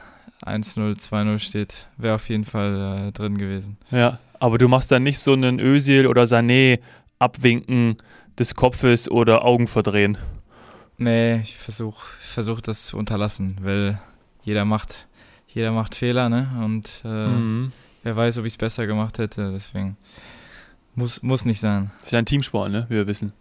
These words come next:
Speaker 2: glaub ich
Speaker 1: Richtig.
Speaker 2: zumindest. Also
Speaker 1: Richtig,
Speaker 2: meistens.
Speaker 1: ja.
Speaker 2: Meistens ist es so. Ich hab mal nachgeschaut, weil mich das interessiert, wann ich dich das nächste Mal live sehen kann.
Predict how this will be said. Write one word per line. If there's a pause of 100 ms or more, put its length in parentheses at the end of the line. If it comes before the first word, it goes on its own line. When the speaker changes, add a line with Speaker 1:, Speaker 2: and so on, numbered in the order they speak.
(240)
Speaker 2:
glaub
ich
Speaker 1:
Richtig.
Speaker 2:
zumindest. (540)
Also
Speaker 1:
Richtig,
Speaker 2:
meistens.
Speaker 1:
ja. (840)
Speaker 2:
Meistens
ist
es
so.
Ich
hab
mal
nachgeschaut,
weil
mich
das
interessiert,
wann
ich
dich
das
nächste
Mal (500)
live
sehen
kann.